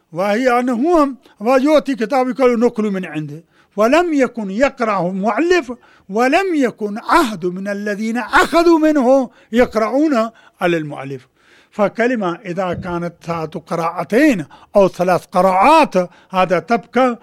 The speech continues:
على احتمالها. يقول: مشكلة من بع-، من بعد التبويب الكتب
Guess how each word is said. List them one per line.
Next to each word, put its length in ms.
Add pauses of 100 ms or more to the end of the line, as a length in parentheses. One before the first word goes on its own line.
(160)
على 180
احتمالها. 840 (640)
يقول: 480
مشكلة 640 (280)
من 380
بع-، 220
من 260
بعد 360
التبويب 640
الكتب 840